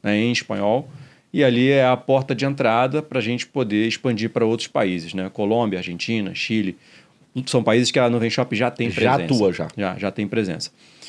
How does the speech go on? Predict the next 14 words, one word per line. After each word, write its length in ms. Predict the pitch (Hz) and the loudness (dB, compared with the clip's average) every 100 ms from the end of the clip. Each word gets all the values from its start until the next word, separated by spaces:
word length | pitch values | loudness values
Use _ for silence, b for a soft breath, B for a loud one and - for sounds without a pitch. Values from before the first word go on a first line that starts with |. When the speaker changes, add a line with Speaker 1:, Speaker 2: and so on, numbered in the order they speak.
| B B | B B
Speaker 1:
Então, 600 | 117 - 110 117 117 113 | -6 0 2 2 2 2
em 120 | 117 113 | 2 2
julho 360 | 117 131 120 | 2 4 2
de 640 | 104 107 104 101 95 95 92 | 0 0 2 2 0 -2 -2
vinte 140 | 117 | -4
e 40 | |
quatro, 460 | - 135 156 - - - | 0 2 0 -4 -14 -8
a 40 | |
gente 200 | 113 110 | -6 -2
lançou 540 | 117 117 - 131 120 - b b _ | -2 -2 0 0 0 -2 b b _
o 80 | 113 | -4
e-commerce 640 | 110 123 113 104 - 104 92 | 0 2 2 0 -2 -2 -2
Desde 420 | 104 117 98 107 | 0 0 0 -4
Zero, 460 | - 117 127 131 | 0 2 2 0